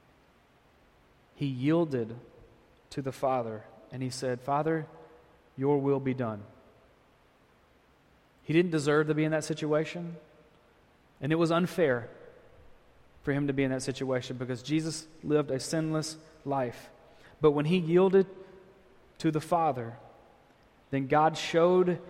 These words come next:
his faithfulness to Jesus three days later when he said, "Arise,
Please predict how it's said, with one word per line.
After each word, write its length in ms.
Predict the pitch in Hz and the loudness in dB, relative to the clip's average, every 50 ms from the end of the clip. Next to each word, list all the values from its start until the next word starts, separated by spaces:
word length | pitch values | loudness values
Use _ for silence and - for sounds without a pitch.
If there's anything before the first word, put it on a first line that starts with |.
| - - | -10 -4
his 200 | - 160 151 - | -2 -2 -2 -2
faithfulness 800 | - - 175 180 185 180 - 185 175 170 170 170 160 - - - - - | -2 2 4 4 4 2 2 0 0 0 0 -2 -2 -4 -8 -10 -12 -10
to 80 | - | -10
Jesus 680 | 143 131 - 160 160 147 127 131 127 127 - - - - - - - - - - _ _ _ - _ _ _ _ _ _ | -6 -2 2 2 2 2 0 -4 -6 -6 -6 -8 -10 -10 -14 -20 -20 -20 -20 -20 _ _ _ -20 _ _ _ _ _ _
three 180 | - 151 160 160 | -4 0 0 2
days 300 | 160 160 165 151 156 143 | 4 4 2 2 2 0
later 360 | 139 123 120 120 120 117 117 - - - - - - - - _ _ _ _ _ _ _ _ _ _ _ _ _ | 0 0 0 0 -2 -4 -6 -10 -18 -20 -20 -20 -20 -20 -20 _ _ _ _ _ _ _ _ _ _ _ _ _
when 160 | - 127 123 | -6 -4 -2
he 80 | 131 123 | -2 -2
said, 400 | 123 - 127 120 120 117 117 104 - - - - - - - | -2 -2 0 0 0 -2 -4 -6 -14 -18 -20 -20 -20 -14 -8
"Arise, 800 | - 117 113 120 127 127 117 113 110 107 107 110 110 - - | -6 -6 -4 0 0 0 0 -2 -4 -6 -8 -10 -12 -12 -14